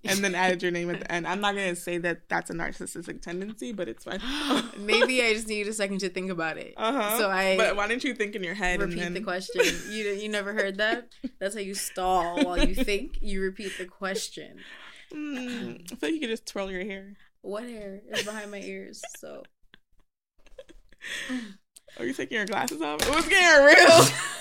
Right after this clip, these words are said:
Speaker 1: Oh, fuck it up. Yeah.
Speaker 2: No, but, um, my Q one has, I can't complain too, too much, I guess. Q one has been pretty chill for me. Um, nothing.
Speaker 1: You weren't crying the other day?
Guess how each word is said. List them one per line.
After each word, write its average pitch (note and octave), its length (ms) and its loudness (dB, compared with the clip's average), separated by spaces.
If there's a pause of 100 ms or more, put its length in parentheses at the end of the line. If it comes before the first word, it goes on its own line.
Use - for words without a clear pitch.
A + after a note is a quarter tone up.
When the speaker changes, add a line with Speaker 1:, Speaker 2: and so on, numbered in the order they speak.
Speaker 1:
Oh, F4 440 0
fuck - 400 -6
it C4 80 -8
up. - 340 -6 (480)
Yeah. C4+ 400 2 (460)
Speaker 2:
No, G3+ 520 -4
but, G#3 320 -6
um, G3+ 480 -4 (880)
my A3+ 220 -2
Q G4+ 240 2
one F#4 220 0
has, D#4+ 320 -4
I - 120 -4
can't F4+ 280 -4
complain F#3+ 360 -6
too, E3+ 140 -10
too D#3+ 160 -12
much, E3 420 -12
I E3+ 60 -14
guess. E3 380 -10 (260)
Q F#3+ 120 -10
one F3+ 120 -8
has F3 140 -10
been E3+ 180 -12
pretty E3+ 240 -10
chill E3 260 -10
for E3 220 -16
me. E3 340 -12 (460)
Um, E3 540 -6
nothing. G3+ 1000 -6 (720)
Speaker 1:
You A3+ 180 -10
weren't C#4 140 -6
crying A3+ 280 -8
the A3+ 80 -10
other A3 160 -8
day? A#3 260 -10